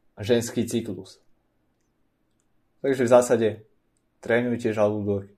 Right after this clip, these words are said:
a zistíte, čo vám sadne lepšie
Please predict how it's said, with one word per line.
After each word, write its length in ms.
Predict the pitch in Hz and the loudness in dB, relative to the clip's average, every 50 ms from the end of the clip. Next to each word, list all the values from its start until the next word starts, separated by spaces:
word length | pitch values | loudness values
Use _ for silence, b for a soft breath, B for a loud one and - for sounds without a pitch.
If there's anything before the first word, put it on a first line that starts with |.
| _ _ _ _ _ _ _ _ | _ _ _ _ _ _ _ _
a 400 | - 101 95 92 95 95 90 98 - _ _ _ _ - | -8 -6 -4 -4 -4 -4 -6 -10 -16 _ _ _ _ -18
zistíte, 800 | - 107 104 107 101 - - - 107 98 - - - - - _ _ _ - | -16 -12 -10 -10 -10 -10 -10 -12 -12 -8 -8 -8 -8 -8 -12 _ _ _ -10
čo 240 | - - 139 113 101 | -6 -6 -6 -6 -6
vám 240 | 107 104 98 98 104 | -4 -4 -4 -4 -4
sadne 340 | 104 104 104 104 107 98 | -4 -4 -4 -4 -4 -4
lepšie 500 | 95 101 98 95 98 - 107 101 95 95 | -4 -4 -4 -6 -8 -8 -8 -8 -8 -8